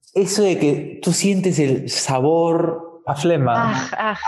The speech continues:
Speaker 1: a
Speaker 3: ah,
Speaker 1: medio como,
Speaker 3: del moco, del
Speaker 1: no,
Speaker 3: moco.
Speaker 1: no flema, pero sí como a moco, ¿no?
Speaker 2: Ah.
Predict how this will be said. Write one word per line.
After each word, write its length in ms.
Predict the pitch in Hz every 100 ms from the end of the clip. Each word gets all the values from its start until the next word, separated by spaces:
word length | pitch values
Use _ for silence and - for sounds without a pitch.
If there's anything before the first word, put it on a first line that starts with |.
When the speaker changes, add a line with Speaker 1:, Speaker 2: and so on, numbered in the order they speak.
| -
Speaker 1:
a 80 | 190
Speaker 3:
ah, 40 |
Speaker 1:
medio 240 | 190 214
como, 160 | 208 175
Speaker 3:
del 80 | 147 131
moco, 200 | 170 170
del 140 | 180
Speaker 1:
no, 120 | 214
Speaker 3:
moco. 160 | 214 254
Speaker 1:
no 60 | 254
flema, 380 | 247 254 254 247
pero 240 | 180 156
sí 260 | 131 - 220
como 720 | 233 214 170 127 104 - - -
a 140 | 123
moco, 480 | 123 151 151 147 113
¿no? 280 | 120 175 -
Speaker 2:
Ah. 400 | - 190 190 156